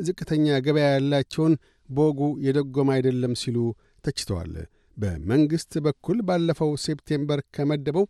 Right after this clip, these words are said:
የአስራ አምስት ፐርሰንት ድጎማ በተጨማሪ ለአምስት ዓመታት የሚውል አንድ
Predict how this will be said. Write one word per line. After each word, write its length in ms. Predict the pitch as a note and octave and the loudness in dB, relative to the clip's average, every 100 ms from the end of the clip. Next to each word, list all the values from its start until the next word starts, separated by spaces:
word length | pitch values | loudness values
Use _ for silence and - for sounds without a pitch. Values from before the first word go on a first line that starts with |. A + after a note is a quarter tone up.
| _ - | _ -14
የአስራ 260 | F2+ - | -12 -8
አምስት 340 | F2+ F#2+ E3 - E3+ - | -6 -4 -4 -4 -6 -2
ፐርሰንት 500 | D#3 B2 - D3 C3+ | -4 -2 -2 -2 -4
ድጎማ 420 | C#3+ D3+ D3 D3 C#3 | -6 -4 0 2 0
በተጨማሪ 600 | C3+ C3+ F#3+ D3+ E2+ G2+ F3 - _ _ - | -2 -2 -2 -2 0 2 2 0 _ _ -6
ለአምስት 540 | F2+ E2 F#2+ E3+ - E3+ - | -6 -2 -2 -2 -4 -8 -2
ዓመታት 440 | D3 D3+ D#3 G#3+ - | 0 0 -2 -6 -2
የሚውል 460 | F3 E3 D#3+ E3+ - | 0 2 2 0 -2
አንድ 280 | D3+ E3 D#3 | -2 -2 -2